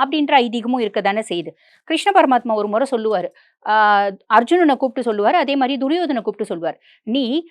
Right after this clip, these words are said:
ஒரு அரண்மனை முழுசும் ரொப்பி வை,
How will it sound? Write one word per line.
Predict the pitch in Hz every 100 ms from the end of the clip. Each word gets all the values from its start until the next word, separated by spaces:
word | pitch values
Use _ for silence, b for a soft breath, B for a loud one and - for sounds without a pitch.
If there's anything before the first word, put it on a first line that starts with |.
| b
ஒரு | - 220 214 214 339 _ -
அரண்மனை | 175 285 359 370 302 240
முழுசும் | 285 349 - - 403 403
ரொப்பி | 269 _ - 359
வை, | 254